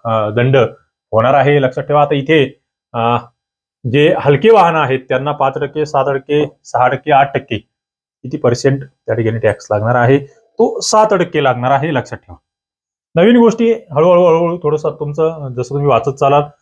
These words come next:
अ, तसं मला वाटतं या ठिकाणी ते सोपं होत जाईल. शेवटी आन्सर की आहे, अभ्यास कट्टा ॲप आहे.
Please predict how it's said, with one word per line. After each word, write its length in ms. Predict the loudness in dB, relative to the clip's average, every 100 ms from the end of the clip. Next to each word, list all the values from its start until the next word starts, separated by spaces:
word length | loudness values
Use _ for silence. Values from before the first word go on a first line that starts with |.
| _ _ -2
अ, 140 | -2 0
तसं 140 | -2
मला 180 | 2 4
वाटतं 420 | 2 0 -6 -4 -2
या 100 | -2
ठिकाणी 260 | -2 -6 -10
ते 340 | _ _ _ -12
सोपं 400 | -2 -2 0 0
होत 220 | 0 0
जाईल. 200 | 0 0 -2 _ _ _
शेवटी 240 | 0 2
आन्सर 280 | 4 2 -2
की 140 | 0 2
आहे, 220 | 4 2
अभ्यास 360 | 2 0 -4
कट्टा 320 | -6 -4 0 2
ॲप 120 | 2
आहे. 420 | 2 2 0 -6